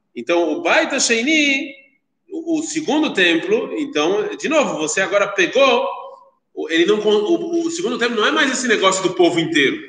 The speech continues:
né? Já tá diminuindo. "לא כוח ציבורי ישראלי הופיע עליו." Não é a força do povo judeu como um todo.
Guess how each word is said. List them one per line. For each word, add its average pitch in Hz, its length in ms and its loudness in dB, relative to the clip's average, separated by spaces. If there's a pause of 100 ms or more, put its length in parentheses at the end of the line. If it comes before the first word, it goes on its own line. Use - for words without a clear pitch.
(380)
né? 123 80 -20
Já - 100 -20
tá 165 120 -6
diminuindo. 208 640 -2 (840)
"לא 277 260 4
כוח 285 320 2
ציבורי 220 320 0
ישראלי 196 540 2
הופיע 175 400 2
עליו." 120 280 -2 (580)
Não 160 180 0
é 277 80 4
a 302 80 0
força 247 640 -2
do 180 180 -4
povo 202 260 2
judeu 165 520 -2
como 160 200 -8
um 151 140 -6
todo. 123 440 -4